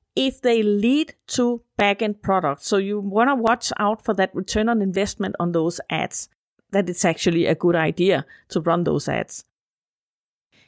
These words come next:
You can seek P R opportunities and write articles for different media. And for that, I just wanna mention here that you can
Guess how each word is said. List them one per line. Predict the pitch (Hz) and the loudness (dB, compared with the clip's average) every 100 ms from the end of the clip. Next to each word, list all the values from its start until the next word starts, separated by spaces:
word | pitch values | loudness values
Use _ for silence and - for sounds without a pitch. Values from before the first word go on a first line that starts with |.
| _ | _
You | 233 | 0
can | 269 294 | 0 0
seek | - 330 330 - | 0 0 0 -2
P | - 294 294 | 0 0 2
R | 240 - | 2 2
opportunities | 220 226 - 247 233 - 190 190 185 - _ _ - | 0 0 0 0 0 -2 -4 -4 -6 -10 _ _ -4
and | 196 180 | -4 -4
write | 170 202 240 262 | -2 2 2 0
articles | 214 214 240 233 214 | -2 0 0 -2 -2
for | - | -2
different | 196 208 196 190 | -2 -2 -2 2
media. | 214 247 233 202 185 190 - - _ | 4 4 2 0 0 -2 -8 -20 _
And | - 208 | -4 -2
for | 240 | 0
that, | 233 247 330 - | 2 4 2 0
I | 269 | 0
just | 269 - | 0 -2
wanna | 254 233 | 0 2
mention | 220 214 220 220 | 2 0 -2 0
here | 208 208 | 0 0
that | 214 214 | 0 -2
you | 208 | -4
can | 220 208 | -2 -2